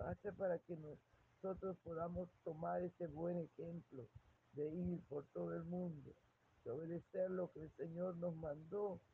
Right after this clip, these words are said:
Aleluya, sabiendo que si Pablo lo logró, nosotros también podemos lograrlo. Ahora usted está diciendo, "Ay, pero es que está tan lejos, las naciones, es que no tengo plata".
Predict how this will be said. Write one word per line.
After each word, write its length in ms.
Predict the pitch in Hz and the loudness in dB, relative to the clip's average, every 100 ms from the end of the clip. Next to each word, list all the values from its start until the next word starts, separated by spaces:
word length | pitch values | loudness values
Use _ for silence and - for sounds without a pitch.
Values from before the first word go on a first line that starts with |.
| - - _ - | -20 -20 _ -6
Aleluya, 600 | - 180 170 175 190 180 156 | -2 0 0 -2 0 0 0
sabiendo 580 | 147 165 180 196 185 - | -2 -2 -2 -2 -4 -4
que 100 | 165 | -8
si 160 | 160 156 - - - _ _ _ _ - | -8 -14 -16 -20 -20 _ _ _ _ 0
Pablo 340 | 196 190 185 | 2 2 0
lo 140 | 175 160 | -2 -2
logró, 420 | 151 151 180 185 | -2 0 2 2
nosotros 520 | 165 156 165 175 175 - | 0 -4 -4 -2 -4 -2
también 520 | 160 135 160 175 165 | -2 -2 -2 -2 -2
podemos 480 | - 139 160 175 165 | 0 0 2 2 0
lograrlo. 720 | 151 147 135 156 156 151 147 135 - - - _ - - - - | 0 -2 2 2 2 0 -4 -10 -16 -20 -20 _ -20 -20 -20 -4
Ahora 220 | - 196 | 0 2
usted 200 | 202 185 | 0 0
está 220 | 196 - 196 | -4 2 2
diciendo, 400 | 190 208 190 196 | 0 -2 0 2
"Ay, 200 | 220 185 | 2 0
pero 260 | 196 185 - - - | -2 -2 -4 -8 -6
es 160 | - 196 | -4 -2
que 100 | 214 | -2
está 220 | 196 202 | -2 -2
tan 260 | 202 208 196 | 0 2 2
lejos, 420 | 202 196 180 160 - - - - | 0 0 -2 -6 -2 -4 -6 -6
las 180 | 180 190 | -2 0
naciones, 720 | 180 175 - 196 196 190 165 - _ - _ _ | 0 -2 -2 0 2 0 -2 -6 _ -20 _ _
es 160 | - 208 | 0 2
que 120 | 220 | 0
no 160 | 196 196 | 0 -2
tengo 340 | 202 196 190 | -2 -2 -2
plata". 520 | 185 196 190 196 - | -2 -2 -2 -2 -6